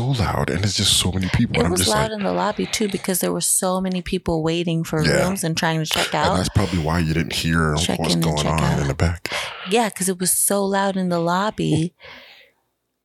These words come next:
Speaker 2: Like, okay. And then another thing, like, the people were not very nice. They did not care about you.
Speaker 1: No.
Speaker 2: They did not care about you.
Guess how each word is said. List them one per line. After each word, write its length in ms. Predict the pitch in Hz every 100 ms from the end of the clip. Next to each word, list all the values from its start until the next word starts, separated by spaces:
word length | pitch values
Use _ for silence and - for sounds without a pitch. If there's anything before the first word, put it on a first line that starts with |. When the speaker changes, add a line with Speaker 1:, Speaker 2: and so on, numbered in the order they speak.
| _
Speaker 2:
Like, 320 | 180 180 - _
okay. 400 | 180 175 - -
And 160 | - 180
then 180 | 190 196
another 600 | - 190 190 - 294 285
thing, 380 | - 185 175 175
like, 260 | 175 - - - - - -
the 80 | 196
people 440 | - 254 - 285
were 120 | 226 180
not 640 | 165 160 156 180 247 294 -
very 360 | 254 247 226
nice. 340 | 208 226 262 - - - - -
They 180 | 196 202
did 220 | 196 196
not 320 | 226 277 269
care 300 | - 226 226
about 500 | 202 208 226 269 -
you. 240 | 160 151 156
Speaker 1:
No. 160 | 170 160 - - _ _
Speaker 2:
They 160 | 190 208
did 160 | 214
not 300 | 214 208 208
care 180 | - 208
about 540 | 202 202 208 202 -
you. 240 | 170 156